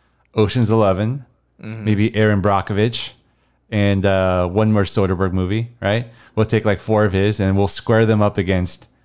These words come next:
Speaker 1: The Social
Speaker 2: The
Speaker 1: Network.
Speaker 2: Social Network. <laughs>
Speaker 1: Seven.
Speaker 2: Girl with the
Speaker 1: Uh,
Speaker 2: Dragon Tattoo.
Speaker 1: Exactly. So this should be fun. And then
Speaker 2: Yeah.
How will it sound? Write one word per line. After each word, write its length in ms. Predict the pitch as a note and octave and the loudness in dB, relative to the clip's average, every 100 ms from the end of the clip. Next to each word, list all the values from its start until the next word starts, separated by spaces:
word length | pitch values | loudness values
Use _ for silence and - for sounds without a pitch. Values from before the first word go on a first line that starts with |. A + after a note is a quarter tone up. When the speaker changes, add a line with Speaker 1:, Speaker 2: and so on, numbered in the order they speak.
| _ | _
Speaker 1:
The 100 | F#2 | -6
Social 360 | - G2 - F2+ | -2 -2 0 -2
Speaker 2:
The 40 | D#2+ | -2
Speaker 1:
Network. 120 | D#2 | -2
Speaker 2:
Social 180 | D#2+ B2 | -2 -4
Network. 680 | A#2+ B2 B2 A#2+ C#3+ - - | -2 -2 -2 -2 -4 -8 -18
<laughs> 40 | - | -10
Speaker 1:
Seven. 640 | - A#2+ G#2 A2 A2+ A#2+ A#2+ - _ _ _ _ - | -4 0 2 2 2 0 -4 -12 _ _ _ _ -4
Speaker 2:
Girl 220 | G2 F#2 | 0 2
with 100 | F2+ | 2
the 60 | F2 | 0
Speaker 1:
Uh, 20 | |
Speaker 2:
Dragon 280 | A#2+ A#2+ A#2+ | -2 -4 -6
Tattoo. 400 | A#2+ - B2 A#2 | -6 -4 0 0
Speaker 1:
Exactly. 680 | G2 G2+ F#2+ F#2+ F#2+ E2 - _ _ _ | 2 0 -2 -2 -2 -2 -6 _ _ _
So 520 | - G#2+ F#2+ F#2 F#2+ - - _ _ _ | -6 0 2 2 0 -4 -20 _ _ _
this 120 | B2+ B2 | -2 0
should 140 | C#3 | 0
be 100 | A#2 | 0
fun. 280 | G2 F#2+ D#2+ D#2+ - _ | 2 0 -2 -10 -20 _
And 140 | G#2 G2+ | -2 2
then 320 | G2+ G2+ G2+ | 4 4 2
Speaker 2:
Yeah. 200 | G2+ | 0